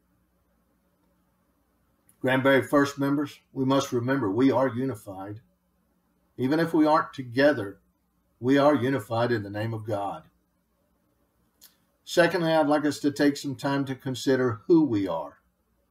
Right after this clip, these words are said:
not as individuals in a church, but people united in Jesus Christ. That unity is our calling to make disciples of Jesus Christ.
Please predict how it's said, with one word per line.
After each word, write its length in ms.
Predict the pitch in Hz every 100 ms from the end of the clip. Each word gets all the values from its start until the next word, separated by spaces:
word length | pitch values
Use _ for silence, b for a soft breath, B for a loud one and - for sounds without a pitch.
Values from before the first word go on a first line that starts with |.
| _ _ _ _ _ _ _ _ _ _ _ _
not 160 | 123 131
as 140 | 117
individuals 880 | 120 113 104 123 110 117 120 120 -
in 140 | 117
a 80 | 107
church, 680 | - 135 117 117 - - - _ _ _ _ _ _
but 180 | 113 -
people 320 | 131 123 113
united 560 | 110 107 110 107 98 - _
in 140 | - 110
Jesus 380 | 110 98 101 -
Christ. 580 | 110 101 98 - - _ _ _ _ _ _ _ _ _ _ _ _ -
That 260 | 143 151
unity 540 | 135 151 160 123 101 104
is 140 | 110
our 220 | 117 123
calling 500 | - - 117 131 107
to 140 | 104 107
make 320 | 123 143 -
disciples 720 | 120 - 123 131 135 110 110
of 140 | 120 110
Jesus 420 | 110 104 110 110
Christ. 600 | - 135 135 110 -